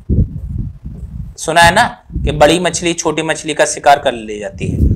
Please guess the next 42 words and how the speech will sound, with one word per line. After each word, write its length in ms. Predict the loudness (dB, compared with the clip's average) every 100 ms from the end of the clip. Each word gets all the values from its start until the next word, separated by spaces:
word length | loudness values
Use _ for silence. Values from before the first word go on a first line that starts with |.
| 2 0 2
और 160 | 2
बड़ी 220 | 4 4 4
मछली 320 | 0 0 -6
को 60 |
कौन 220 | 0 0 4
खा 140 | 2
जाएगा? 280 | 4 2 0
बगुला। 540 | -2 -4 -4 -16 -20 -20 -20 _ 0
यहाँ 200 | 4 6
पर 220 | 6 4
बड़ी, 340 | 4 2 2
बड़ी 340 | 0 2 4 2
मछली 380 | 0 -2 -4
से 160 | -2 -2
मतलब 540 | -2 -2 2 2 0 -16 -18 _
ना 100 | 2
तो 140 | 2 0
मेरा 240 | 2 4
हो-, 400 | 4 0 -2 -2
होए-, 280 | 0 2 0
व्हेल 360 | 0 2 2
मछली 360 | 0 -4 -2 -4
से, 280 | 0 0 2
ना 160 | 2
सील 360 | 0 0 0 0
से, 180 | 0 0
ना 120 | 0
शार्क 400 | 2 4 4 2
से, 200 | -2 -2
ना 120 | 2
डॉल्फिन 400 | 4 4 2 -8
से, 180 | -8 -12 -12 -16 -20 -14 4
छोटी 320 | 4 6 2
सी 140 | 0
मछली 360 | 0 0 2 2
है 120 | 2
उसको 340 | -4 -10 -4
उससे 220 | -4 0 0
बड़ी 240 | 2 2
मछली 280 | 0 -6 -4
खा 160 | 0
जाएगी, 340 | 2 2 0